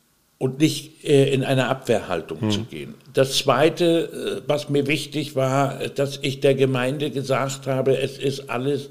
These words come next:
Speaker 1: sehr furchtbar, aber uns bleibt jetzt nichts anderes übrig als ein Neubeginn.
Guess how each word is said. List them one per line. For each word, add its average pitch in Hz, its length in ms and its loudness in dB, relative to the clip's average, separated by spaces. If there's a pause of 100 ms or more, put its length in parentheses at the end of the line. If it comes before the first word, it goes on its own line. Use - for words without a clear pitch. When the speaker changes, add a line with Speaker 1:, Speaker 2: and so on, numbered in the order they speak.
(100)
Speaker 1:
sehr 131 480 4 (100)
furchtbar, 120 720 0 (1700)
aber 127 260 2
uns 135 200 0
bleibt 127 580 0 (160)
jetzt 135 520 2
nichts - 580 -2 (220)
anderes 135 520 -2
übrig 135 640 -2
als 107 480 -2
ein 147 180 -2
Neubeginn. 120 640 0